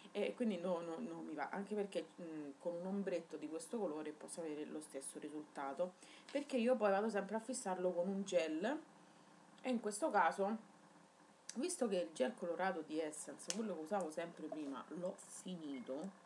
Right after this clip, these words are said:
eh, e c'era in offerta, no, in offerta no, il prezzo di,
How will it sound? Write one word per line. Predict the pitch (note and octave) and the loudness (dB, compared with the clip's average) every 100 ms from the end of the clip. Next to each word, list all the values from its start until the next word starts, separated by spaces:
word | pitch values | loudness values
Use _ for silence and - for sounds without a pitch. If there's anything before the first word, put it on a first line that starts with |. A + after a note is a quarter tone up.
| - | -4
eh, | - C3+ E3+ F#3+ G#3 G3+ - - - - - - - - - - - - - - | -4 -6 -4 -2 -2 -4 -14 -18 -20 -20 -20 2 4 4 0 -8 -12 -14 -18 -2
e | A#3 B3+ | 0 0
c'era | - A#3+ A#3 G3 F#3 | -2 4 6 6 4
in | - A3 | 4 4
offerta, | F#3+ - F3+ E3+ - D#3 C#3 - | 4 4 4 4 0 0 0 0
no, | G3 | 0
in | E3+ | 0
offerta | F3+ B3 A3+ F3 | -2 -2 -2 -2
no, | E3 - | -2 -4
il | - | 0
prezzo | - B3 B3 - F3 | 2 2 0 -2 -4
di, | F#3+ | -4